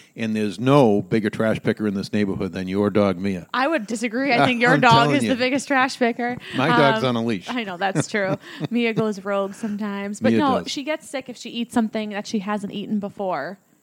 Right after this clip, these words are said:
Speaker 1: Mm-hmm.
Speaker 2: and then throws it up. It's not necessarily the trash. She didn't go through the trash last night.
Speaker 1: I don't know.
Speaker 2: Not that I know of. She does have a mind of her own, though, so who knows?
Speaker 1: <laughs> I look out the window, and I look up and down the street on Tuesday afternoons, Tuesday evenings, and usually I could see Mia in some
Speaker 2: Yeah, you
Speaker 1: driveway.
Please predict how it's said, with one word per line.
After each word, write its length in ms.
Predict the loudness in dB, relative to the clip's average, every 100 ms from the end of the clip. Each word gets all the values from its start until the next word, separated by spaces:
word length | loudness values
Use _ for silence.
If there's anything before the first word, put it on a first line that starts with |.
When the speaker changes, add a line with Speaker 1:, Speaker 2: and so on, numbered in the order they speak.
| -12
Speaker 1:
Mm-hmm. 160 | -4
Speaker 2:
and 100 | -2
then 100 | -2
throws 300 | -4 -4 -4
it 60 | -4
up. 280 | -6 -6 _
It's 140 | -12 -8
not 160 | -8
necessarily 640 | -8 -12 -8 -6 -6 -8 -12
the 60 | -16
trash. 460 | -16 -12 -10 -10
She 100 | -8
didn't 160 | -6 -4
go 160 | -4 -6
through 140 | -6
the 80 | -8
trash 340 | -8 -10 -8
last 240 | -10 -10 -8
night. 300 | -8 -8 -12 _ _ _ _ -16
Speaker 1:
I 20 |
don't 160 | -12 -6
know. 140 | -4
Speaker 2:
Not 160 | -2 -2
that 80 | -4
I 60 |
know 200 | -6 -4
of. 160 | -4 -6 -10 _ _ _ _ -10
She 140 | -4
does 200 | -4 -4 -10 -6
have 180 | -4
a 40 | -2
mind 220 | -2 -2
of 40 |
her 120 | 0 0
own, 180 | 0
though, 160 | 0 -4
so 140 | -2
who 100 | 0
knows? 460 | 2 2 2 0 -6
Speaker 1:
<laughs> 1300 | -18 -16 -10 -10 -10 -12 -10 -10 -12 -20 -20 _ _ -2
I 120 | 2
look 220 | 4 4
out 120 | 4
the 80 | 4
window, 400 | 2 2 2 2
and 120 | 0
I 20 | -2
look 180 | -2 -2
up 120 | -2
and 80 | -2
down 160 | 0
the 60 | -2
street 320 | -2 0 0
on 240 | -2 -4
Tuesday 380 | 0 -2 0 -2
afternoons, 480 | -2 -4 -4 -4 -6
Tuesday 340 | -6 -8 -6 -4
evenings, 480 | -4 -4 -8 -8 -8
and 260 | -8 -10 -6
usually 440 | -2 -2 -2 -2
I 60 | -4
could 120 | -8
see 160 | -6 -4
Mia 220 | -4 -4
in 100 | -6
some 200 | -8 -10
Speaker 2:
Yeah, 100 | -8
you 40 | -4
Speaker 1:
driveway. 240 | -4 -2